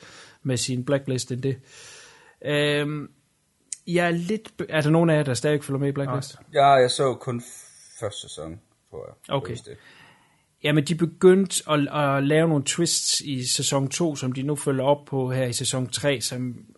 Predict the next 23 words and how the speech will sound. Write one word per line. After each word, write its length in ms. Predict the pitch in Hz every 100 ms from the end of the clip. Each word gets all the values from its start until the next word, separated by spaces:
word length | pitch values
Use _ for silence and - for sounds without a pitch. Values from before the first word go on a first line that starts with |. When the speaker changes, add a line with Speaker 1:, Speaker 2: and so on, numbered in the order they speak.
| _ _
Speaker 1:
Øh, 440 | - 104 113 120 123 - _ _ - _ -
nu 200 | 131 135
er 40 |
den 180 | 127 127
kun 260 | - 131
lige 100 | 131
et 100 | 131
par, 200 | - 123
øh, 400 | 127 117 120 117 131
afsnit 360 | 131 131 127
inde, 200 | 131 131
men 260 | 131 120 107 _ _ _ _ -
jeg 120 | 151
er 40 |
lidt 200 | 156 165
bekymret 440 | 160 156 160 127 123
for, 200 | 143 135
hvad 160 | 135
de 100 | 135
vil 120 | 143 139
med 120 | 127
den. 240 | 123 127 131
Øh, 640 | 131 127 127 123 127